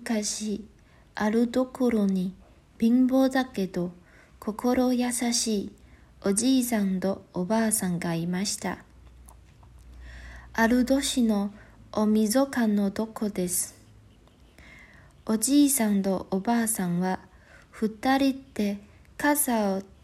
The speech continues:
作りました。そ-、それを松へ持って行って売り、お正月の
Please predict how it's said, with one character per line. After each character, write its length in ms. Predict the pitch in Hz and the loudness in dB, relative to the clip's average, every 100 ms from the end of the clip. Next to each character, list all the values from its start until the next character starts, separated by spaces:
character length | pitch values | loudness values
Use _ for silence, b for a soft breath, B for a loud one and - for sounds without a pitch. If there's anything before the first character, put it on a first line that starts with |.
| - _ | -20 _
作 440 | - - - 262 254 | -8 -8 -6 0 2
り 320 | 254 262 262 - - | 2 0 -4 -14 -8
ま 200 | 226 233 | -4 -2
し 120 | 233 | -2
た。 260 | - 185 - - - _ - - - b b b b b b b b b - | -4 -8 -8 -18 -20 _ -20 -20 -20 b b b b b b b b b -12
そ-、 240 | - 233 226 226 | -4 -2 -2 -2
そ 260 | - - 220 | -4 -2 0
れ 220 | 226 240 | 2 4
を 220 | 240 240 240 - - | 4 2 -2 -16 -4
松 440 | 240 277 - - | -2 -2 -4 0
へ 200 | 220 214 | 2 4
持 260 | 202 202 202 | 4 2 0
っ 40 | 202 B B B B - - - - - - _ - - - _ _ - | -4 B B B B -20 -20 -20 -20 -20 -20 _ -20 -20 -20 _ _ -4
て 200 | 226 220 | 0 2
行 100 | 233 | 0
っ 20 | 233 | -4
て 560 | - - 220 208 208 | -18 -4 0 0 -2
売 140 | 202 190 | -2 0
り、 280 | 190 185 185 - _ _ b b b b - | 0 -2 -6 -20 _ _ b b b b -4
お 120 | 220 | -2
正 360 | - 285 285 277 - | 0 4 2 2 -4
月 800 | 220 202 - - _ - - 208 | -4 -4 -6 -20 _ -14 0 4
の 500 | 214 208 196 190 | 4 4 2 0